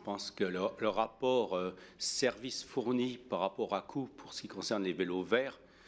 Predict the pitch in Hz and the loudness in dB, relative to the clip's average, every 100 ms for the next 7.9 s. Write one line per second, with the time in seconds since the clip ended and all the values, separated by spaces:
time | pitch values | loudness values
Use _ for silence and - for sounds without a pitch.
0 | - - - 104 92 - 110 - 113 - | -20 -20 -16 -8 -4 2 2 2 -2 0
1 | 92 117 - 101 - 92 85 98 95 95 | -2 -2 -6 -6 -4 -4 -2 2 2 4
2 | 101 127 - 87 95 117 98 98 82 92 | 4 2 0 -4 -4 -2 -2 -2 -2 -4
3 | 90 87 90 120 139 - 78 - 87 - | -4 -2 0 0 0 -6 -6 -6 -8 -6
4 | 87 85 120 117 113 - - - 85 - | -4 0 0 0 -6 -14 -16 -8 -8 -2
5 | 104 - - 80 80 90 117 120 - - | -2 0 -4 -6 -2 0 2 0 -8 -16
6 | - - 98 85 127 98 87 90 92 - | -18 -8 -2 0 0 -2 -4 0 0 0
7 | 117 101 - 98 127 110 113 107 95 | -4 -2 -4 0 0 2 2 4 2